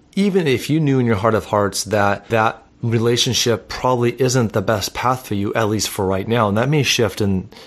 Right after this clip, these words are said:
in later time, but right now that may not be your highest, that ultimately, even if you went back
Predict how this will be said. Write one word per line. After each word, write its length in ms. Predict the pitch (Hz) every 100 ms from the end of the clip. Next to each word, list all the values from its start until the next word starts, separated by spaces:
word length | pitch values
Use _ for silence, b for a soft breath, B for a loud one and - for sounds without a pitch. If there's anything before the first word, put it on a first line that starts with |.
| B B B -
in 180 | 110 101
later 240 | 104 98
time, 400 | 92 139 151 113
but 100 | 92
right 320 | 104 117 123
now 180 | 117 113
that 200 | 104 104
may 200 | 107 113
not 260 | 117 110 -
be 180 | 110
your 180 | 101 101
highest, 540 | 92 - 135 110 95 -
that 220 | 107 107 B B B B _ _ -
ultimately, 540 | 123 120 117 104 104
even 280 | - 139 147
if 160 | 135 -
you 100 | 113
went 460 | 110 101 - -
back 560 | 131 156 147 92 -